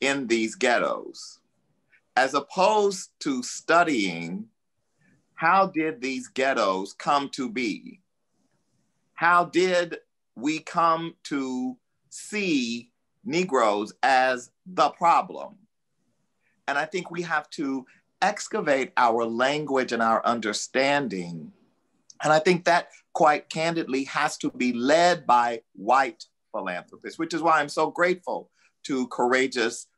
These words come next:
philanthropists like the Rakes, who are willing to talk about white supremacy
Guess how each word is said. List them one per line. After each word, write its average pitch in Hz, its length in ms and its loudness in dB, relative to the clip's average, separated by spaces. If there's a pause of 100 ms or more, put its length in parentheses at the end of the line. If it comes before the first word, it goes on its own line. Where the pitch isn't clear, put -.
(140)
philanthropists 117 800 -2 (200)
like 113 340 0
the 104 100 0
Rakes, - 680 -4 (460)
who 147 360 4
are 143 160 6
willing 170 480 -2
to 143 220 -8
talk 156 440 -2
about 139 460 -2
white 135 360 -4
supremacy 117 1120 -10